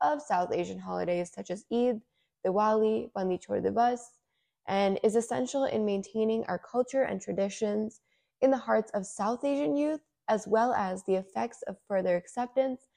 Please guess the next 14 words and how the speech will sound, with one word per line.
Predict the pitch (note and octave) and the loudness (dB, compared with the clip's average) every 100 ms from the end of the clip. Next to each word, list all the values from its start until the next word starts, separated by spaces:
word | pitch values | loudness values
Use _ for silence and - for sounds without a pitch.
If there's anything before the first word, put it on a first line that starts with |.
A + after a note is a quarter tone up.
| _ _ - | _ _ 2
by | G3 G3 - | 6 6 6
American | G3+ A#3 - - | 4 2 0 -4
youth. | - - - _ _ _ _ _ _ _ _ | -10 -10 -16 _ _ _ _ _ _ _ _
So | - G#3+ G#3 G#3 | 2 8 8 8
how | G3 - G#3 - | 2 0 2 2
awesome | - G3+ B3+ C4 C#4 | 2 0 0 2 2
is | - A3 | 2 6
it | A3 A3 | 6 6
to | A3+ | 0
see | - G3+ G3+ | 0 0 2
that | F#3+ F3+ | 2 2
the | F#3+ | 2
Assemblyman's | G3 G3+ F#3+ A3 A#3 A#3+ C4 | 0 0 2 2 2 0 -2
success | B3+ - - A#3 - | -4 -2 -2 -4 -10